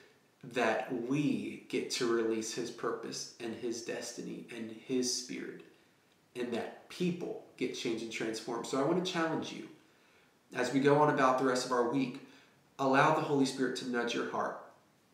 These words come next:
to move you over, and, and to shift your path. And then even if you're tired, worn out, spiritually tired, physically tired, emotionally tired, mentally tired, mentally tired,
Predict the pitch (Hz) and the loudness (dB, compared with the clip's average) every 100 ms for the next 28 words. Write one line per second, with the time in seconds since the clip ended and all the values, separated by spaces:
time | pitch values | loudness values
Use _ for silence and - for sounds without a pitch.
0 | - - 113 110 120 151 117 98 - 67 | -14 -6 -2 0 2 2 4 2 0 -6
1 | - - _ _ _ _ _ _ _ 120 | -8 -16 _ _ _ _ _ _ _ -2
2 | 113 110 - - - - 113 107 110 - | 0 0 -2 -12 -16 -14 -10 -6 -2 2
3 | - 147 147 165 - 139 120 98 - - | 2 2 2 0 -2 -2 0 0 -4 -10
4 | - - _ _ - 143 156 180 180 180 | -18 -20 _ _ -2 4 8 8 8 6
5 | 175 131 104 - - - - - 120 131 | 4 2 0 0 -2 -6 -14 -4 2 4
6 | 131 113 113 113 - 131 127 127 131 - | 6 4 2 -2 -4 4 4 6 2 2
7 | 123 120 120 - 113 117 120 120 120 117 | 4 4 2 0 -2 -2 -2 -4 -2 0
8 | 117 110 101 110 123 139 123 131 127 123 | 2 2 0 0 2 2 2 2 2 2
9 | 113 110 - 127 117 131 127 123 - 139 | 0 -4 -2 -2 0 0 2 0 -2 -2
10 | 120 120 143 131 131 143 | -2 0 -2 0 2 2